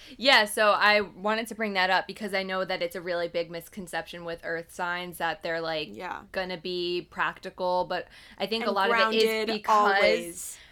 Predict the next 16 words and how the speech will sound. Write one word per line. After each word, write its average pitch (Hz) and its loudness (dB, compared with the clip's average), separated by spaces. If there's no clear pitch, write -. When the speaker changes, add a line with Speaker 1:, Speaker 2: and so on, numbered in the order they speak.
Speaker 1:
what 226 -4
people 269 -4
Speaker 2:
Yeah. 262 0
Speaker 1:
don't 214 -4
get, 226 2
especially 240 -4
with 214 -6
Capricorn, 202 -8
is 202 -10
a 202 -4
lot 202 0
of 220 -6
it 190 -4
is 208 -6
coming 208 -8
from 196 -6